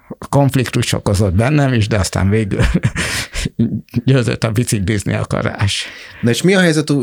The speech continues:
Speaker 2: ugyanez, hogyha átültetjük a, az autózásra, hogy a, azért azt lehet látni, hogy az elektromos autózás is, ö, egyre inkább teret, ö, ö, hódít.
Speaker 1: Ö, ö,
Speaker 2: Ö, ott viszont ugye jóval nagyobb akkumulátorcsomagokról beszélünk,
Speaker 1: Hát
Speaker 2: tehát
Speaker 1: ez, e-,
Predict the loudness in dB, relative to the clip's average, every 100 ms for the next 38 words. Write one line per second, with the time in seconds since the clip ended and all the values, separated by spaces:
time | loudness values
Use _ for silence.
0 | 2 2 2 2 0 -2 2 2 2 2
1 | 2 0 -2 2 4 4 2 2 2 2
2 | 2 2 0 0 2 2 2 2 2 0
3 | 0 2 0 2 0 2 0 0 0 0
4 | 0 0 -2 0 -2 0 0 -2 -2 -4
5 | 0 0 0 -2 -2 -2 -2 -4 -2 -2
6 | -2 -2 -2 -2 -2 -4 -6 -6 -4 -2
7 | 0 2 2 2 2 0 -6 -8 -18 -6
8 | 0 2 2 0 0 2 2 2 4 4
9 | 2 2 0 2 2 2 0 0 0 0
10 | 0 0 0 0 2 2 2 2 2 2
11 | 0 -2 -10 -6 -4 -4